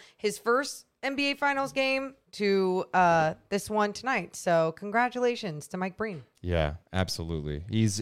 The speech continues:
Speaker 2: he's one of my favorites, and I don't know. He's been doing it for so long. You're just like, yeah, he's, he's meant to call the N B A Finals.
Speaker 1: He's so good. He is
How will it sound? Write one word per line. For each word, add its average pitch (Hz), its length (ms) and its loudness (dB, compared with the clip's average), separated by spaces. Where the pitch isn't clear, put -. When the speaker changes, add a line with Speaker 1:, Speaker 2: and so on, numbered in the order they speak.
Speaker 2:
he's 117 240 0
one 123 140 0
of 110 60 -2
my 107 100 2
favorites, 98 680 2
and 85 480 -8
I 247 60 2
don't 185 160 6
know. 185 40 -6
He's 139 120 -2
been 196 100 8
doing 180 160 10
it 185 60 6
for 156 100 -2
so 160 220 4
long. 135 220 4
You're 113 100 -2
just 104 160 -6
like, 101 100 -2
yeah, 113 160 2
he's, 92 360 -6
he's 107 260 0
meant 107 340 2
to 120 160 -8
call 107 300 -4
the 101 180 -6
N 95 120 -2
B 87 200 -4
A 87 40 -6
Finals. - 420 -14
Speaker 1:
He's 240 240 -2
so 220 240 4
good. 160 400 2
He 240 320 0
is 214 260 0